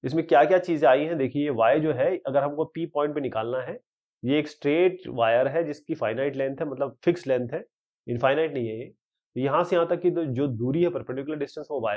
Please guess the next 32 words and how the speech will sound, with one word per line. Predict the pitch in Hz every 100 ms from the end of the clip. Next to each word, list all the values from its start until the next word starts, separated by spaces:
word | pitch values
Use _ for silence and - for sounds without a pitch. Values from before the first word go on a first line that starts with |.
| 107
हो | 120
गई। | 143 _ _ _ _ _ _ _ _
theta | - 160 156 220
one | 220 220
और | 214 -
theta | 156 151 175 175
two, | 143 107 - _ 110
ये | 123 160
theta | 156 139 147
one, | 160 156
theta | 143 143
two, | 147 202 - _ _ _ _ _ -
ये | 151
एंगल | 156 156 196
वो | 170 185
है | 147 151 202 - _ _ 113
जो | 131
ये | 170 202 196
परपेंडिकुलर | 165 - 139 147 165 185 180 117 - _ _ _ _ _ _ _ _
सबटेंड | 147 - 170 180
कर | 165 139
रही | 151 156
है | 202
इसके | 175 175 - -
एंड्स | 139 139 120
पे, | -
क्योंकि | - _ _ _ _ _ _ _ _ _ _ - 120
वायर | 135 139 127
फाइनाइट | 151 139 123
लेंथ | 110 92
का |
है। | -